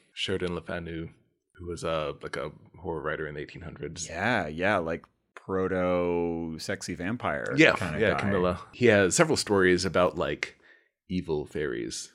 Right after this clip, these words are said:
Speaker 2: Ah.
Speaker 1: and they're really unsettling. There's, like, a wonderful, un-, uncanny quality to them. But that kinda got me down a rabbit hole. There were, like, instances in, like, seventeen, eighteen,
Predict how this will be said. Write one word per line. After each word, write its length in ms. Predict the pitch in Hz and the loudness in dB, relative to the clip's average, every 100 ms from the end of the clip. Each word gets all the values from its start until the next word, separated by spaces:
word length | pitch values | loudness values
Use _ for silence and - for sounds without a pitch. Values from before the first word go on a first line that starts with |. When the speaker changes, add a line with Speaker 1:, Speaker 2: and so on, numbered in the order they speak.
| - | -10
Speaker 2:
Ah. 280 | 120 143 76 | -6 -4 -4
Speaker 1:
and 480 | 80 78 73 73 - | -6 -4 -4 -6 -6
they're 300 | - 78 67 - _ _ _ - 135 | -2 -2 -2 -8 _ _ _ -12 2
really 520 | 135 113 78 69 69 - _ _ _ - | 6 6 4 0 -6 -14 _ _ _ -10
unsettling. 600 | 85 78 - 65 67 71 | -6 -4 -4 -4 -6 -6
There's, 360 | 73 65 80 78 | -6 -6 -8 -10
like, 160 | 76 | -8
a 120 | 76 76 - | -8 -10 -12
wonderful, 540 | - 82 73 80 - | -8 -6 -4 -6 -6
un-, 120 | 87 - _ | -8 -12 _
uncanny 560 | 95 80 - 82 76 69 - | -8 -6 -4 -4 -4 -8 -6
quality 420 | 82 80 76 76 | -4 -2 -4 -6
to 140 | 85 | -6
them. 260 | 82 78 - - - _ | -6 -6 -10 -18 -20 _
But 100 | 98 | 2
that 180 | 107 98 | 2 4
kinda 180 | 110 95 | 2 2
got 180 | 95 | 2
me 100 | 87 | 0
down 200 | 82 87 | 0 0
a 80 | 85 | 2
rabbit 260 | 85 85 92 | 2 2 2
hole. 280 | 95 87 87 _ _ _ _ _ _ | 2 2 0 _ _ _ _ _ _
There 140 | - 101 | 0 2
were, 100 | 101 | 4
like, 260 | 87 - | 2 -2
instances 1000 | 85 120 - 82 78 80 80 80 - - - - | -4 -4 -4 -6 -4 -4 -4 -4 -4 -6 -8 -12
in, 200 | 82 80 | -14 -12
like, 140 | 78 | -12
seventeen, 320 | - 87 85 80 | -10 -10 -8 -10
eighteen, 280 | - 85 | -12 -14